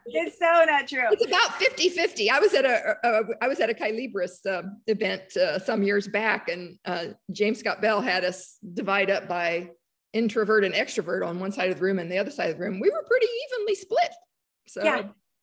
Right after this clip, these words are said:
Speaker 1: it's
Speaker 2: a lot of
Speaker 1: surprising.
Speaker 2: us.
Speaker 1: Yeah, 'cause I think most people do just go, "Oh, writers, they like being alone." I don't know if you've seen the new Sandra Bullock movie, uh, that's all about a writer. And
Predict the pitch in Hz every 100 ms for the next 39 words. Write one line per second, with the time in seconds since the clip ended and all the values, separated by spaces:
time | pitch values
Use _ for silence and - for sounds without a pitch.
0 | _ 381 - 508 - 381 - 640 233 190
1 | - _ _ _ _ _ _ 302 277 370
2 | 359 392 311 330 349 349 285 302 277 269
3 | 277 - 415 381 349 370 302 - 311 302
4 | 320 - 320 294 294 - 285 269 269 269
5 | 262 - - 311 320 330 320 294 254 294
6 | 269 269 262 262 269 247 247 233 240 240
7 | - 262 247 240 240 240 - - - -
8 | 254 247 254 277 262 254 240 240 233 240
9 | 247 247 240